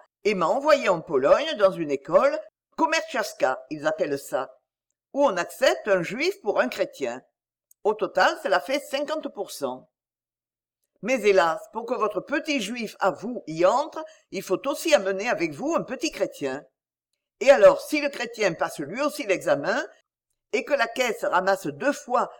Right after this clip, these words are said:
sa pravochennia, ça s'appelle, alors on peut commencer à espérer. En bref, vous devez avoir avec vous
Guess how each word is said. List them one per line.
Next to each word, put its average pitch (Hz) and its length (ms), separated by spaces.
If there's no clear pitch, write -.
sa - 160
pravochennia, 214 960
ça 214 120
s'appelle, 143 560
alors 202 300
on 285 100
peut 165 140
commencer - 480
à 302 120
espérer. 143 640
En 180 100
bref, 202 420
vous 170 80
devez 254 320
avoir 202 300
avec 190 240
vous 262 240